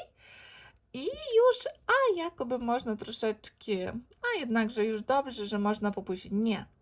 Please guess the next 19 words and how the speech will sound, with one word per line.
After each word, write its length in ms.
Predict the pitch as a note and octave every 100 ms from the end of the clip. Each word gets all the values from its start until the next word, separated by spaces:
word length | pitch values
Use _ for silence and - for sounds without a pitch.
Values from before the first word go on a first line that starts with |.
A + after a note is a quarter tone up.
| _ _
Tutaj 280 | - C#4+ C#4+
wygląda 340 | A#3+ A3+ A3+ G#3+
tak, 180 | G3+
że, 480 | G#3 G#3+ F#3+ - -
e, 160 | F3 F3
otwarte 480 | - B3+ B3+ - B3
masz 240 | G#3+ G3
drogi, 480 | G3 G3 F3 G3 E4+ C5 - - - _
tylko 360 | - C#4+ - C4+
żeby 340 | A3 A3 A#3+
nie, 480 | A3 A3 A3+ A3 G#3+ -
em, 640 | F#3+ G3 F3+ F3 F#3 F3+ - - _
nie 320 | G3+ A3 B3
stać 420 | - - A3+ A#3
po 200 | - G3
środku, 720 | G#3 - D4+ E3+ - - D#3
od 140 | - F#3+
jakoś 320 | G3 G#3 G#3
tak. 320 | - F3 -